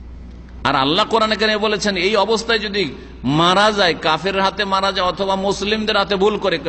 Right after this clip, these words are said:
কাফেরদের সাথে মক্কার, যেমন মক্কা বিজয়ের যুদ্ধ হয়েছে বা হুনাইনের যুদ্ধ হয়েছে, যুদ্ধের সময় যদি ভুলবশত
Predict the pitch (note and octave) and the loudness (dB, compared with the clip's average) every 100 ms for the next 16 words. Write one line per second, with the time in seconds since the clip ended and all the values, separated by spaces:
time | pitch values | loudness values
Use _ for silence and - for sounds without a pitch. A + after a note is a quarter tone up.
0 | - - - D#3+ E3 F#3+ F#3+ F#3 F3+ G#3+ | -10 -12 -6 -2 0 0 0 0 0 -2
1 | A#3 - - - D#3+ E3 F3 D#3+ E3 E3+ | -6 -12 -10 -2 -2 2 0 2 0 0
2 | E3+ - C3 C#3+ E3 D#3+ D#3 C#3 C#3+ B2 | -4 -4 -2 0 0 2 2 2 0 2
3 | B2+ C#3+ D3 E3+ F3+ E3+ D#3 D3 C3 A#2 | 0 2 0 2 2 0 0 0 0 0
4 | - F2+ - - - C#3+ G3+ F3 G#3+ G#3 | -2 -8 -10 -16 -6 0 0 0 -2 0
5 | G#3 G#3+ G#3 G3+ F#3 G#3+ G#3+ G3+ G#3+ F#3+ | -2 0 0 0 2 2 0 0 0 2
6 | F3+ | 0